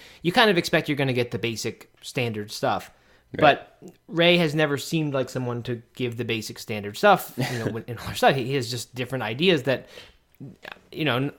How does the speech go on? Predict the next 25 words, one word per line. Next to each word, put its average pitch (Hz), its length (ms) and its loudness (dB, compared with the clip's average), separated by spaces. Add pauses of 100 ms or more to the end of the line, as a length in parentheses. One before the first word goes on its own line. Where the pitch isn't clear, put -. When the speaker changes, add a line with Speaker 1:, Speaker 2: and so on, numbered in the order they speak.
(160)
Speaker 1:
not 170 220 8
at 147 60 4
all 170 180 10
to, 127 200 2
to, 127 460 -2
uh, 101 320 0 (1000)
what's 123 240 -10
the 113 60 -10
word 110 180 -4
here? 98 160 -12
To, 107 580 -10
to, 104 280 -8 (380)
<laughs> - 400 -20
I 113 80 -8
don't 120 100 -6
have 160 100 -2
a - 20 -4
word 110 160 -2
for 92 60 -14
this. - 160 -14 (300)
Not 175 140 6
at 180 80 6
all 180 180 12
to 139 320 0
Speaker 2:
<laughs> - 260 -2